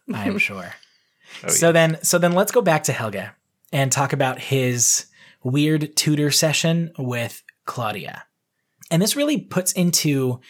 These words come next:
Speaker 1: a different perspective their conversation when he gives her the book in front of the power plant on the first day that she is the boss.
Speaker 2: Mm-hmm.
Speaker 3: Yeah.
Speaker 1: This existing relationship from when they were children.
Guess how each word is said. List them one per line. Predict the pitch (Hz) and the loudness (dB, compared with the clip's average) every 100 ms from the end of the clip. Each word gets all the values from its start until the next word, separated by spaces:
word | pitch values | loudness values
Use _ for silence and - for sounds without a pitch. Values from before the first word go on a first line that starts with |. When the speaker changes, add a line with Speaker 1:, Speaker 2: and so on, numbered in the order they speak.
| - - - | -20 -16 -4
Speaker 1:
a | 143 | -2
different | 165 170 | 0 -2
perspective | 147 127 - 123 180 180 185 143 | -2 -2 -2 -4 0 0 0 0
their | 147 | -2
conversation | - 151 147 - 135 131 165 156 | 0 0 0 0 0 0 0 0
when | 135 | -2
he | 139 | -4
gives | 127 135 127 | -2 -2 -2
her | 139 | -2
the | 120 | -4
book | 104 120 110 - - - _ _ _ _ _ - | -6 -8 -8 -10 -18 -20 _ _ _ _ _ -4
in | 151 | -2
front | 143 139 | 0 0
of | 127 | -2
the | |
power | 123 135 135 139 | -4 -2 0 0
plant | - 165 170 - | 0 0 0 -2
on | 139 | -4
the | 131 | -4
first | - 135 123 - | -2 -2 -2 -2
day | 123 120 | -4 -4
that | 113 | -4
she | - 131 123 120 | -2 -2 -2 -6
is | 120 113 - - - | -8 -2 0 0 -4
the | 120 | -12
boss. | 107 104 - - - - _ _ _ - | -8 -10 -6 -4 -4 -6 _ _ _ -6
Speaker 2:
Mm-hmm. | 202 208 | -4 0
Speaker 3:
Yeah. | 90 - | 2 4
Speaker 1:
This | 104 | 2
existing | - - 123 143 - 147 139 | 2 0 2 2 0 0 -2
relationship | 123 123 135 127 127 | -2 -2 -2 -2 -6
from | - 131 | -6 -6
when | 131 | -4
they | 113 | -4
were | |
children. | 110 135 113 | -2 -2 -4